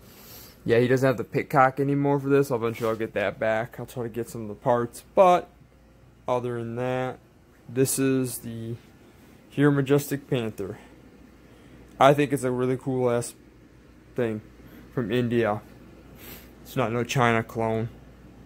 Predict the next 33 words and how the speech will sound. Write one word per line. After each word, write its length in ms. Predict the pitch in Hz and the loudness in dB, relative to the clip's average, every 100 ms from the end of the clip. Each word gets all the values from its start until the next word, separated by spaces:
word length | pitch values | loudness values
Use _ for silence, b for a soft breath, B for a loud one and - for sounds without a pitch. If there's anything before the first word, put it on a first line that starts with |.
| - | -14
I 40 | 117 | -6
don't 120 | 113 | -2
like 160 | 113 113 | -2 -2
China 280 | 120 110 | -2 -2
stuff. 440 | 113 - 113 110 - - - B B B B - - - | -2 2 2 2 -8 -20 -20 B B B B -20 -16 -6
I 20 | |
really 180 | 120 117 | -2 0
deal 140 | 113 | 2
with 160 | 113 110 | 2 4
this. 380 | 113 113 - - - - - - - - - | 4 4 0 -14 -20 -20 -20 -20 -20 -20 -20
So, 320 | - 202 220 214 - _ - _ - - - _ - _ - - _ _ - - | 0 4 4 2 -10 _ -20 _ -20 -20 -20 _ -20 _ -20 -20 _ _ -20 -10
I 20 | |
really 220 | 123 127 127 | -2 0 2
hope 320 | 139 123 - | 2 0 -2
you 180 | 135 131 | 0 0
enjoyed 460 | 131 131 131 131 | -2 -2 -2 -2
the 60 | 123 | -4
video, 640 | 123 123 143 175 196 220 | -4 -2 -2 0 0 0
'cause 240 | 208 - 113 | -2 -4 -4
I 80 | 120 | -2
haven't 240 | 120 110 | -2 -4
done 200 | 113 113 | -4 -4
anything, 460 | 113 123 143 170 165 | -4 -6 -4 -2 0
and 100 | 123 | 0
there 120 | 123 | 0
will 80 | 123 | 0
be 260 | 131 131 | -2 -2
more 320 | 127 123 131 | -2 0 0
videos 560 | 123 131 135 135 135 135 | 0 0 2 2 2 0
to 60 | - | -4
come 240 | 139 123 | -6 -4
of 160 | 123 120 | -2 4
this, 400 | 160 160 - | 4 4 -2